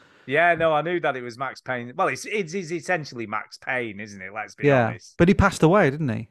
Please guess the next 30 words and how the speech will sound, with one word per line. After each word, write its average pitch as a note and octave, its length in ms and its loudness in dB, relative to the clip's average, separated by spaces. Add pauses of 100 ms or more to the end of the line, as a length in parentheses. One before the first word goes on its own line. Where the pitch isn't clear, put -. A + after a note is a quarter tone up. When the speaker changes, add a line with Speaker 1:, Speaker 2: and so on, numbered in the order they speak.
Speaker 2:
The B2+ 80 0
ch-, - 80 -4
Speaker 1:
Yeah, A2+ 100 4
Speaker 2:
the A2+ 60 4
Speaker 1:
he A2 40 2
Speaker 2:
voice, C#3 260 6
Speaker 1:
did. A2 60 0
Speaker 2:
the C3 60 6
voice C3+ 300 4
Speaker 1:
He A#2+ 40 2
Speaker 2:
actor. A2 220 0
Speaker 1:
did. G#2+ 240 -2 (180)
Speaker 2:
But D3+ 120 6
he, D3+ 240 4
but D#3+ 100 6
he, D3+ 280 4 (640)
but D3+ 100 2
the, F3+ 100 4
what E3 180 4
he, F#3 60 0
what, E3+ 180 4
what's E3 240 2
weird G#3 340 8
is A#2+ 140 0
that C#3 220 2
the, C#3 360 2
the - 140 -8
Alan G#3+ 220 6
Wake C#3+ 260 2
wrote C#3 440 4